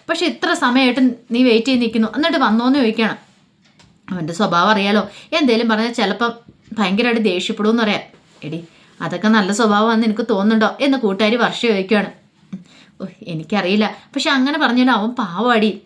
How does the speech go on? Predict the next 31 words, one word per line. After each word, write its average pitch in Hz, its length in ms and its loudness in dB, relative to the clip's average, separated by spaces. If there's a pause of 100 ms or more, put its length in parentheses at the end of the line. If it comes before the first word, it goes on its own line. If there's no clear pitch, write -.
(100)
അതുകൊണ്ടല്ലേ?" 220 500 0 (300)
"ഉം, 226 200 2 (360)
അതെ, 147 200 -2
അതെ. 214 160 0 (200)
ഹ്, 226 140 -4 (320)
നീ 156 120 -10
പുളുങ്കുമ്പ് 170 460 -4
തന്നെ 240 240 0
പിടിച്ചിരിക്കുന്നെ. 247 520 0 (340)
ടൗണിൽ 254 320 0
തന്നെ 254 260 2 (380)
കുറേ 240 200 0
ജ്വല്ലറി, 233 520 2 (120)
അതുപോലെ 214 300 -2
ബിസിനസ്സും 214 480 -2
കാര്യങ്ങളൊക്കെ 240 500 2
ഉണ്ടല്ലോ." 202 320 0 (360)
അത് 190 160 -6
കേട്ട് 170 200 -8
കഴിഞ്ഞപ്പോഴത്തേനും 180 520 -6 (160)
അവൾ 160 180 -8
പറഞ്ഞു, 180 240 -6 (320)
"അതുകൊണ്ടൊന്നും 262 540 2
അല്ല. 185 140 2 (400)
എനിക്ക് 156 220 -12
അവനെ 180 200 -4
പ്ലസ് 202 280 -6
ടു 180 80 -6
വെച്ചതിന് 202 360 0
ഭയങ്കര 190 280 -4
ഇഷ്ടമായിരുന്നു. 196 480 -2